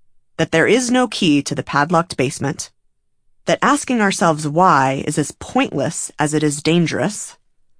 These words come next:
That journaling doesn't always increase self-knowledge. And that rumination masquerading as introspection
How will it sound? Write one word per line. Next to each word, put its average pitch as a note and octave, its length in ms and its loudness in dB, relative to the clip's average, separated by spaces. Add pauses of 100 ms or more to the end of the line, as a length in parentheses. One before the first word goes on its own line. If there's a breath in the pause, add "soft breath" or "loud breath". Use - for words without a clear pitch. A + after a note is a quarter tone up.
(560)
That F3+ 180 2
journaling C#4 600 2
doesn't G#3+ 400 2
always G#3+ 380 4
increase F3+ 380 -2
self-knowledge. D#3 840 0 (880)
And E3 140 4
that E3 120 2
rumination F3 920 2
masquerading E3+ 880 0
as D3+ 140 -2
introspection D3 840 -4